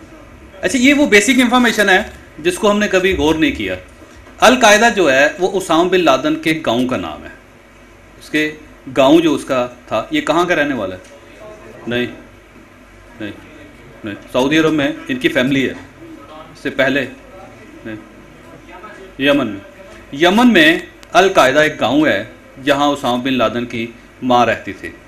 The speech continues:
और लिहाजा उसने जब अपनी ऑर्गेनाइजेशन बनाई तो उसका नाम अलकायदा रखा। ये उसकी बैकग्राउंड है। अच्छा, अब ये है कि वो क्योंकि फाइटर है,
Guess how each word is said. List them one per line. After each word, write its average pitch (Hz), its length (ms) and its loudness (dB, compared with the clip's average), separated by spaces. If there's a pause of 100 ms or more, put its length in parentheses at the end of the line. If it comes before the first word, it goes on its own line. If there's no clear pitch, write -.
(600)
और 123 60 -6
लिहाजा 135 340 2
उसने 143 260 -2
जब 135 140 -4
अपनी 135 200 -4
ऑर्गेनाइजेशन 120 520 -4
बनाई 113 200 -2
तो 123 100 -8
उसका 123 180 -8
नाम 117 180 -4
अलकायदा 98 460 -8
रखा। - 300 -14 (360)
ये 139 160 -2
उसकी 120 220 -6
बैकग्राउंड 92 440 -8
है। - 60 -18 (680)
अच्छा, 254 200 4 (640)
अब 220 100 0
ये 277 140 6
है 254 160 6
कि 277 220 4
वो 247 200 2
क्योंकि 294 440 -2
फाइटर - 300 2
है, 120 260 -2